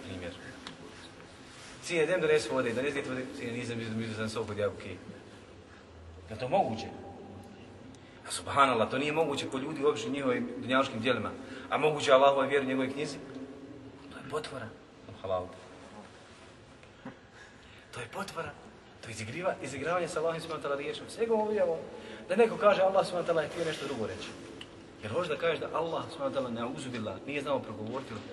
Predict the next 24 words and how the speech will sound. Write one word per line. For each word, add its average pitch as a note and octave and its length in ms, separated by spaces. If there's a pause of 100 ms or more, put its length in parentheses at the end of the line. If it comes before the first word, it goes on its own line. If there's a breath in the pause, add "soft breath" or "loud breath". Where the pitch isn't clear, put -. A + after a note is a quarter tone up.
(120)
progovoriti B2+ 340
jezikom A#2 260
koji A2+ 120
ljudi A2 120
razumiju? A2+ 380 (1400 loud breath)
Poslanik D#3+ 300
sallallahu C3+ 260
alejhi C#3+ 120
ve C3 40
sellem C#3 140
kaže: C3+ 160
„Hatibu B2+ 240
nasa C3 260
ala A2 100
qadri A#2+ 240
uqulihim.” A2+ 380 (480 loud breath)
Razgovarati B2+ 400
s C3 80
ljudima C3 200
shodno B2 220
njihovim, G#2+ 440
dakle, G#2 200
nivou A2 280
razuma. G#2+ 320